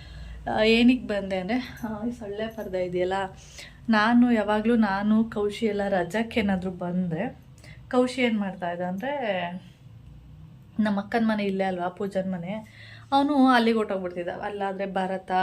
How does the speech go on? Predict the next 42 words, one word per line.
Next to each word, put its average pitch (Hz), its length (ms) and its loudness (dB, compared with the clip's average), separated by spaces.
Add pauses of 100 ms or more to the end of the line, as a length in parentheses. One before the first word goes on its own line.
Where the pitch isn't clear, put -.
(300)
ಕೆಂಚಿ 196 380 -2
ಎಲ್ಲ 185 200 -2
ಇದ್ದಾರೆ 175 300 -2
ಅಂದ್ಬಿಟ್ಟು 233 280 -2
ಅಲ್ಲಿ 202 140 0
ಹೊರ್ಟೋಗ್ಬಿಡ್ತಿದ್ದ. 180 540 -8 (100)
ನಾನು 214 180 -4
ಒಬ್ಳೇ 196 300 -2
ಎಲ್ಲಿರ್ತಿದ್ದೆ? 180 540 -8
ಅಂದ್ರೆ 220 340 -6
ನಾನು, 190 420 -4
ಅಪ್ಪ - 220 -8 (140)
ಮತ್ತೆ 226 240 -6
ಅವ್ವ 180 260 -6
ಮೂರ್ 214 220 -8
ಜನ 208 140 -8
ಇರ್ತಿದ್ವಲ್ಲ. 185 540 -8 (680)
ಆವಾಗ 233 360 6
ನಾನ್ 226 180 4
ಏನ್ 214 180 2
ಮಾಡ್ತಿದ್ದೆ 190 460 -4
ಅಂದ್ರೆ, 190 400 -2
ಹ್ಮ್, 190 720 -8 (720)
ನಾನ್ 247 200 8
ಒಬ್ಳೇ 247 160 4
ಅಂದ್ಬಿಟ್ಟು 220 400 2
ಏನ್ 208 120 -2
ಮಾಡ್ತಿದ್ದೆ 190 300 -6
ಅಂದ್ರೆ 240 200 -6
ಸೊಳ್ಳೆ 202 280 -2
ಪರ್ದೆ 208 280 -4
ಬಿಟ್ಕೊಳ್ತಿರ್ಲಿಲ್ಲ. 190 840 -4
ಹಂಗೆ 185 300 -6
ಅಂದ್ರೆ 190 540 -2
ಅದನ್ನ 180 300 -6
ಯಾರು 180 360 -2
ಅದನ್ನೆಲ್ಲ 180 460 -2
ಹಾಕಿ 180 420 -2
ಸುತ್ತ 190 340 -6
ಅದನ್ನೆಲ್ಲ 185 360 0
ಕವರ್ 190 460 -2
ಮಾಡಿ, 175 460 -6